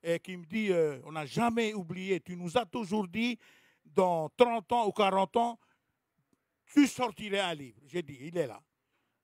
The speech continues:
Donc, cinquante ans plus tard, vous voyez ? Donc, je leur ai promis, il m'appelait Socrate. Euh, j'ai dit, au début, je ne comprenais pas. J'ai dit, « Je ne suis pas un sot ni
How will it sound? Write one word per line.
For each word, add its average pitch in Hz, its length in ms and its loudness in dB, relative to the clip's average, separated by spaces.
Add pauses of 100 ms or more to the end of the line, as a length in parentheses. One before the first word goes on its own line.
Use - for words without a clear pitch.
(120)
Donc, 170 200 -4 (180)
cinquante 233 540 0
ans 214 100 4
plus 185 240 0
tard, 120 320 -4 (480)
vous 156 80 -12
voyez ? 190 380 4 (360)
Donc, 180 380 2
je 185 140 2
leur 208 200 4
ai 208 80 2
promis, 202 340 0
il 180 80 -10
m'appelait 202 360 0
Socrate. 202 680 0 (840)
Euh, 165 160 -4
j'ai 170 160 0
dit, 180 380 -12
au 196 140 0
début, 214 360 0
je - 60 -8
ne - 40 -18
comprenais 214 440 0
pas. 185 160 0
J'ai 160 100 -8
dit, « 175 180 -10
Je 185 100 2
ne 180 80 -4
suis 208 200 -10
pas 185 240 -2
un 165 80 -4
sot 262 320 4
ni 240 260 -10